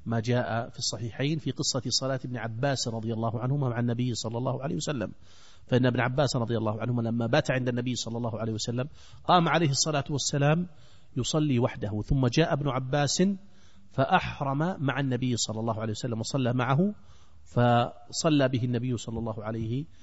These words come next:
وسلم، فكان النبي صلى الله عليه وسلم في أول صلاته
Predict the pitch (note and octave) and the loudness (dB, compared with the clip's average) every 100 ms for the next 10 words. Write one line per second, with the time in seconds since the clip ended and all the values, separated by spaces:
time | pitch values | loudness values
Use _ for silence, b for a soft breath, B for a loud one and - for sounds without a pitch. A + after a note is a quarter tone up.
0 | b b b - C3 - D#3 - E3 A#2+ | b b b -4 -2 0 -2 0 -2 -4
1 | G#2+ - - - A#2+ D3+ D#3+ D#3 D#3 - | -8 -12 -16 -12 0 4 4 4 2 0
2 | C3+ C3 C#3 B2+ D3 F3+ E3+ D3 C3 C#3+ | -4 -4 -4 -4 -2 2 4 4 2 0
3 | C#3+ D#3 C#3+ F#3+ | -2 -2 -6 -6